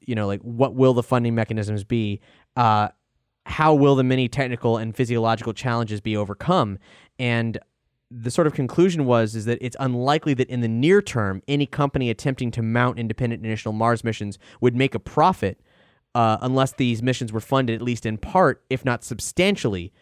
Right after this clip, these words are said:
by governments. Um, however, there are near-term business opportunities in life support, agriculture, radiation shielding, energy, in situ resource utilization, and filtration. And that's just to name a few of things that could be, they'd have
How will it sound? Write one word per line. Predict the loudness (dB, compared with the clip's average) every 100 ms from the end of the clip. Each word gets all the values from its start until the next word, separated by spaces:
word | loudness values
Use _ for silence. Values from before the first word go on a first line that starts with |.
| _ -12
by | 0 2
governments. | 4 2 2 0 -4 -10 -18 _ _ _ _ _
Um, | -2 -2 -2
however, | 0 4 6 6 4
there | 0 2
are | 4 4 4
near-term | 2 2 4 4 2 0 0 0
business | -2 -2
opportunities | -4 -4 -4 -6 -4 -4 -6 -6
in | -6 -4 -6 -8
life | -2 0
support, | -2 -6 0 0 2
agriculture, | -2 -2 -2 0 0
radiation | 2 2 2 0 -2
shielding, | 0 0 2 0
energy, | -2 -2 0 0 -2
in | -2 -2
situ | -2 -4 -2
resource | -2 0 0 0
utilization, | 0 -2 -2 0 0 0 -4 -6 -16 -18 -4
and | -4
filtration. | -2 -4 0 0 0 -6
And | -6
that's | -6
just | -8 -6
to | -4
name | -2 -4
a | -10
few | -4 2 2 2 -4 -12 _ -10
of | 0
things | 2 2
that | 0
could | -4 -2
be, | 0 -2 -6 _ 0
they'd | 2
have | 4 2 2 -2